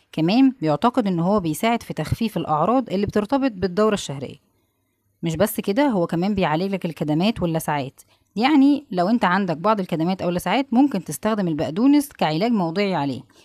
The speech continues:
بيقللك من الالتهابات وبيسرع جدًا من التئام الجروح. كمان الشباب اللي بتعاني من حب الشباب، بتستخدم شاي البقدونس في علاج حب الشباب، لانه بيحتوي على مضادات بكتيريا ومواد بتهدي البشرة. كمان هو بيساعدني ان انا انظم ضغط الدم،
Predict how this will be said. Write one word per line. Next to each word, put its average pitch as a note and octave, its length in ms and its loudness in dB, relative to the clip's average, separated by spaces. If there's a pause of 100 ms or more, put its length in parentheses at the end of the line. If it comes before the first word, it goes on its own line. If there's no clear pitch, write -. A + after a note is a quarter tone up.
(100)
بيقللك E3+ 580 -2
من E3 160 0
الالتهابات D#3+ 680 -2
وبيسرع G3 580 0
جدًا A#3+ 300 -2
من F#3+ 200 2
التئام F3 340 -4
الجروح. F3 500 -6 (440)
كمان A3 400 2 (100)
الشباب F3+ 360 -2
اللي G#3+ 120 0
بتعاني G3+ 360 0
من E3 100 -2
حب F#3+ 300 -2
الشباب، D3 540 -6 (400)
بتستخدم E3+ 540 -2
شاي G3+ 240 -2
البقدونس F3+ 560 0
في E3 80 -4
علاج F3 240 -2
حب G3+ 260 -4
الشباب، C#3+ 400 -6
لانه G3+ 280 2
بيحتوي G3+ 460 -2
على D3+ 200 -2
مضادات D3+ 420 -2
بكتيريا G#3+ 560 -2 (340)
ومواد F3+ 560 0
بتهدي G#3+ 440 0
البشرة. D#3+ 440 -4 (360)
كمان G3 340 2
هو E3+ 120 2
بيساعدني E3 500 -2
ان F3 100 -2
انا G3+ 180 -2
انظم G3+ 400 0
ضغط G3+ 240 -2
الدم، C#3 400 -6